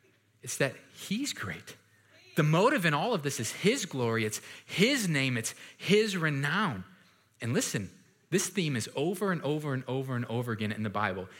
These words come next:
in a way where God makes it very clear, very, very clear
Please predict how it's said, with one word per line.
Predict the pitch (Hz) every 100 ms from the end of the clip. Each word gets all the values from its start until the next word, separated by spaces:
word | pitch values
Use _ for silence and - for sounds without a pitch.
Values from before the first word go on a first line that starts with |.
| - -
in | 143
a | 135
way | 135 160 180
where | 160 143 120 - -
God | 143 156
makes | 156 135 120
it | 110
very | 101 131 160 170
clear, | - 131 95 87 - _ _ _ _ _ _ _ _ _ _ _ _ _ _ _
very, | 117 113 156 165 139 107
very | 98 135 139 127
clear | - 101 87